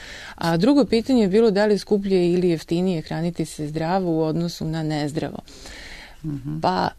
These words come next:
Speaker 1: ovaj, em,
Speaker 2: Pa kažu da ne postoji bolesna hrana, no, a svi
Speaker 1: Ne.
Speaker 2: upotrebljavaju izraz zdrava
Speaker 1: Tako
Speaker 2: i
Speaker 1: je, mi kažemo pravilna ishrana.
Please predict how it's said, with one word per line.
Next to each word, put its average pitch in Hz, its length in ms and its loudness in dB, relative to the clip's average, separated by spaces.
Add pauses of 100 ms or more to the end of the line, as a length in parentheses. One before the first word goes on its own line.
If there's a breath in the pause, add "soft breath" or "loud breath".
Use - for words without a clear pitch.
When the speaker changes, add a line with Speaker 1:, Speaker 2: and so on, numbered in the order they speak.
(160)
Speaker 1:
ovaj, 175 680 0
em, 170 280 -2
Speaker 2:
Pa 160 80 0
kažu 214 320 0
da 220 80 2
ne 214 120 0
postoji 220 340 -2
bolesna 185 560 0
hrana, 175 500 0
no, 160 220 0
a 123 100 -10
svi - 260 -12
Speaker 1:
Ne. 170 160 4
Speaker 2:
upotrebljavaju 143 600 0
izraz 139 360 -2
zdrava 127 360 -8
Speaker 1:
Tako 143 320 0
Speaker 2:
i - 40 -2
Speaker 1:
je, - 40 -8
mi 262 200 4
kažemo 180 360 0
pravilna 139 560 -4
ishrana. - 520 -12